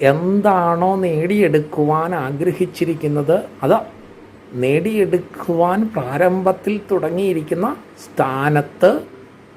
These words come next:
അതീവ ശ്രദ്ധയോടുകൂടി ആത്മഭാവത്തെ ഉണർത്തി തന്നെ നല്ല ദൃഢനിശ്ചയത്തോടുകൂടി ഉപാസന അനുഷ്ഠിച്ചു നോക്കൂ. സംശയമില്ല, ഭഗവാന്റെ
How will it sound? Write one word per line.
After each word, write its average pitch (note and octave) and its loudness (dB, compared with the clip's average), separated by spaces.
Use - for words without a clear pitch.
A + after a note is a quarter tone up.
അതീവ F#3+ 2
ശ്രദ്ധയോടുകൂടി F3+ 4
ആത്മഭാവത്തെ G3 0
ഉണർത്തി F#3+ 0
തന്നെ A2 -6
നല്ല F3 2
ദൃഢനിശ്ചയത്തോടുകൂടി C3+ -2
ഉപാസന C#3 0
അനുഷ്ഠിച്ചു G#3+ 0
നോക്കൂ. G#3 0
സംശയമില്ല, G3 2
ഭഗവാന്റെ G3 -2